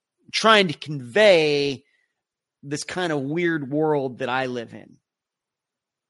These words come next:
The world, the world, the weird life that I have given the work that I do. It was very hard to kind of convey that to them. Uh, and, but this kind of story like this f-,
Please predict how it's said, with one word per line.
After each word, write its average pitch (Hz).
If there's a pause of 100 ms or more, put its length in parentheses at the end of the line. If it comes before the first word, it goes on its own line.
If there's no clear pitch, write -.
(220)
The 120
world, 147
the 139
world, 147
the 143
weird 170
life 156
that 143
I 135
have 127
given 131
the 127
work 131
that 113
I 95
do. 90 (240)
It 117
was 127
very 160
hard 139
to -
kind 131
of 120
convey 120
that 110
to 113
them. 101 (1080)
Uh, 110
and, 127 (2250)
but 117
this 131
kind 165
of 139
story 196
like 139
this 175
f-, -